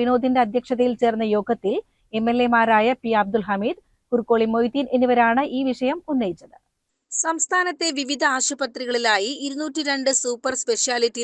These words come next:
തസ്തികകൾ അനുവദിച്ചപ്പോൾ മലപ്പുറം ജില്ലയ്ക്ക് കേവലം നാല് തസ്തികകൾ മാത്രമാണ്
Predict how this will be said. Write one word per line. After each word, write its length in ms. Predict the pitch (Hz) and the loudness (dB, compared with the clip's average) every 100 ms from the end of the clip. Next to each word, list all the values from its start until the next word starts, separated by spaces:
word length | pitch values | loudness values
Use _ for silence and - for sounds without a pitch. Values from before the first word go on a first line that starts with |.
| 233 | -6
തസ്തികകൾ 520 | 220 - 214 208 226 - | -8 -4 -6 -2 -4 -4
അനുവദിച്ചപ്പോൾ 720 | 196 220 214 208 208 - 170 233 330 _ - | -8 -6 -8 -4 -6 -2 -2 -2 -4 _ -4
മലപ്പുറം 400 | 277 302 311 330 294 | 0 0 0 -2 0
ജില്ലയ്ക്ക് 380 | 277 262 247 254 262 | 0 0 2 -2 2
കേവലം 360 | 254 226 240 262 254 | 0 2 -2 0 0
നാല് 240 | 262 285 285 | 0 -2 -4
തസ്തികകൾ 480 | 247 247 226 233 240 214 | -6 -6 -4 -2 0 0
മാത്രമാണ് 560 | 214 262 254 226 220 | 0 0 2 2 2